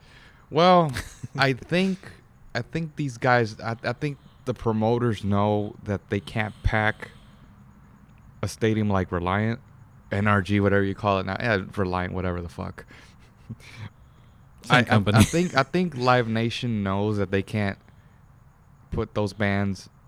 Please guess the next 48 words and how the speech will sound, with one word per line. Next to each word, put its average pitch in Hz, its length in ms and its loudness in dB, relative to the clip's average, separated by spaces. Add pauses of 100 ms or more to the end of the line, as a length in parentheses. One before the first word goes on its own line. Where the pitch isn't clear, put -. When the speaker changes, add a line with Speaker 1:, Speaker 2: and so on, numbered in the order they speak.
(400)
Speaker 1:
in 98 140 -4
a 92 40 -4
stadium 101 400 -2
like 90 200 -4
that 98 260 -2 (800)
because 98 240 -4
they're 101 100 -2
not 101 160 0
gonna, 92 360 0 (200)
they're 101 100 -8
not 107 140 -2
gonna 95 160 -2
sell 92 280 -4
out. 98 280 0 (260)
I 120 40 -2
mean, 131 100 2
they're 139 80 2
gonna 120 180 0
sell, 127 320 0
but 101 140 -2
they're 107 120 0
not 113 140 0
gonna 101 320 0
generate 101 460 -2
what 92 140 -6
they 87 80 -2
want. 101 380 -2 (520)
I 101 100 0
know 113 200 4
when 107 180 2
Guns 110 280 0
N' 98 100 0
Roses 120 360 0
played 98 280 -2
there, 101 320 -2 (880)
it 101 100 -2
was 127 200 -4
just 127 440 -4 (360)
Guns 120 260 0
N' 113 80 0
Roses 117 580 -2
and 101 300 -2
I 95 60 -4
think 131 220 -4
Skrillex 110 640 -2
opened 95 300 -4
for 95 120 -6
them, 90 220 -4